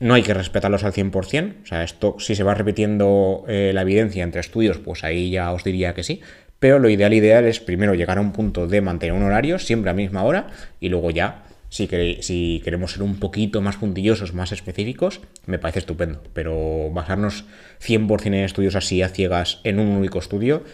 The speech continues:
como digo, no es lo ideal. Hay que hacer un poco el contexto y el mix. Y esto es lo que quería comentaros por hoy.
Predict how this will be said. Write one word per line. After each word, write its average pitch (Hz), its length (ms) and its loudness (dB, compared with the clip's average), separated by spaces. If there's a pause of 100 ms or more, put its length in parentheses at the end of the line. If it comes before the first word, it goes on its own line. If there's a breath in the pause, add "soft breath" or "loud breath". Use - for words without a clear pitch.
(140 loud breath)
como 92 240 -2
digo, 98 240 0
no 101 240 0
es 104 140 -4
lo 113 60 0
ideal. 85 340 -2
Hay 85 120 -4
que 90 120 -8
hacer 98 160 -4
un 95 140 -4
poco 123 360 0 (220 loud breath)
el 95 120 -4
contexto 92 460 -2
y 117 80 2
el 73 100 0
mix. - 300 -10 (500 soft breath)
Y 98 360 -2
esto 131 180 -2
es 139 80 -4
lo 139 80 2
que 127 80 -6
quería 104 320 2
comentaros 95 400 -2
por 101 160 -4
hoy. 170 160 -2